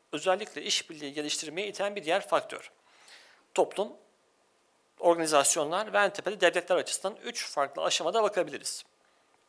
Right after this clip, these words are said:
Toplumdan başlamak gerekirse biz bu raporu kaleme alırken,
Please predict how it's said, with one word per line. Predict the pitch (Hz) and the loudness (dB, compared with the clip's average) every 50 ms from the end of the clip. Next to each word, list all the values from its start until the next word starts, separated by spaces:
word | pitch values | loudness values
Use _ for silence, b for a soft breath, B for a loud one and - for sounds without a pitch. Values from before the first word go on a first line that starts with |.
| _ _ _ _ _ _ _ _ _ - - _ B B B B B B B B - | _ _ _ _ _ _ _ _ _ -20 -20 _ B B B B B B B B -2
Toplumdan | - 226 233 254 254 262 254 233 | -2 -2 -2 0 2 4 4 6
başlamak | 233 202 - - 180 180 175 - | 4 2 2 0 -4 -4 -4 -2
gerekirse | 208 202 196 196 233 196 - - 131 135 180 190 B B B B B B B _ | -2 -2 -2 -2 -4 -4 -4 -2 -2 -4 -4 -6 B B B B B B B _
biz | 165 190 220 208 226 214 | -10 -6 -6 -6 -6 -6
bu | 226 247 208 - - - 143 | -6 -8 -8 -8 -10 -2 0
raporu | 156 151 151 - 151 123 117 110 - | 0 0 0 -2 -4 -6 -6 -6 -2
kaleme | - 165 165 170 165 165 | -2 -2 0 0 0 0
alırken, | 160 - - - - 117 110 | 0 0 -4 -4 -6 -6 -6